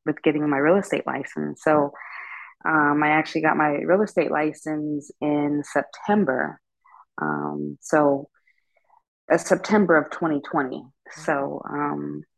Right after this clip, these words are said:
Speaker 1: so I kinda, I feel like I kinda, you know, quickly just moved forward.
Speaker 2: Mm-hmm.
Speaker 1: After,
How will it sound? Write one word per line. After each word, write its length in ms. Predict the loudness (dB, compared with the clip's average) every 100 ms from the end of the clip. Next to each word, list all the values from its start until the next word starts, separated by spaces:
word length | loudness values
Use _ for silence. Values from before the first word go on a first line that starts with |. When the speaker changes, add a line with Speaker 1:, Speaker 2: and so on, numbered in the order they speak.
| _ _ _ -4
Speaker 1:
so 80 | 2
I 80 | 2
kinda, 520 | 4 4 6 6 4 0 -12 -14 -2
I 140 | -2
feel 240 | 0 4 6
like 220 | 6 4
I 180 | 0 -2
kinda, 580 | -2 0 2 2 0 -4 -16 _ _ -12
you 120 | -2
know, 360 | 0 0 -2 -8
quickly 640 | -2 -2 0 -2 -2 -4 -8 _ _ _ _ -4
just 200 | -4 -2
moved 340 | -2 0 0 0
forward. 480 | 2 2 0 -2 -6
Speaker 2:
Mm-hmm. 80 | -20 _ 2
Speaker 1:
After, 600 | 2 2 0 0 0